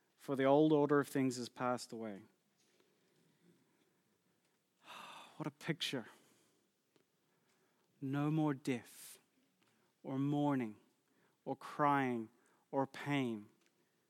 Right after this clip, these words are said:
Can we have some of that now? It's a beautiful picture, and it's a great hope. There's actually a couple of cool little details in those verses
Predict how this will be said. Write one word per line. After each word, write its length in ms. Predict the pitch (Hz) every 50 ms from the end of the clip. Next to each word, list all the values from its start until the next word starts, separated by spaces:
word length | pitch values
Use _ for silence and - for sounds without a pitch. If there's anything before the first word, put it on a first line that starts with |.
| _ _ _ _ _
Can 160 | - 143 131
we 120 | 131 127 117 - - - -
have 240 | 151 160 165 151
some 280 | - - - 165 151 147
of 80 | 139 127
that 240 | 139 131 131 -
now? 260 | 143 123 117 110 107 110 - _ _ _ _ _ _ _ _ _ _ _ _ _ _ _ _ _ _ _ _ _ _ _ _ _ _ _ _ _ _ _ _ _ _ _ _ _ _ _ -
It's 160 | 151 - -
a 40 | 160
beautiful 540 | 139 131 160 170 185 185 190 185 185 196 180
picture, 380 | 180 - 170 160 - - 160
and 180 | - - 143 151
it's 160 | 147 - -
a 80 | 151 143
great 460 | 135 - 156 151 156 165 165 180 175
hope. 480 | - - - - 160 151 139 - - - - - - - - - - - - -
There's 160 | - 160 151
actually 340 | 185 196 214 - - 233 214
a 40 | 190
couple 420 | - - - 196 208 208 - 226
of 80 | 202 180
cool 240 | - - 202 202 202
little 220 | 196 202 190 185
details 600 | 165 139 185 196 202 190 - 196 180 170 165 131
in 140 | 160 165 170
those 240 | 170 165 165 165 147
verses 720 | 151 147 175 185 196 196 - - 160 143 131 123 - -